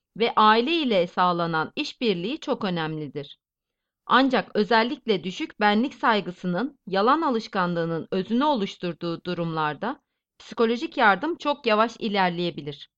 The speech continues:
Patolojik yalanda hem psikolojik hem de eğitsel faktörler üzerinde durulmalıdır. Öncelikle nörobiyolojik muayene yapılmalıdır.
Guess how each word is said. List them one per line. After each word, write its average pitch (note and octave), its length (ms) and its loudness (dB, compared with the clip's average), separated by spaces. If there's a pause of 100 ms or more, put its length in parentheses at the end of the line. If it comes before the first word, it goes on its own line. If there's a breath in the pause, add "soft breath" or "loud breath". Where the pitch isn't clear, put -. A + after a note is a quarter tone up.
(840)
Patolojik D#4+ 600 0
yalanda G3 600 2
hem C#4 220 0
psikolojik E3 720 -8 (120)
hem C#4+ 240 2
de - 40 2
eğitsel A#3 500 2
faktörler A3 640 -2
üzerinde F#3+ 480 -2
durulmalıdır. E3+ 720 -2 (1000)
Öncelikle B3 840 0 (140)
nörobiyolojik A3+ 1040 0
muayene G#3+ 540 4
yapılmalıdır. D#3 840 -6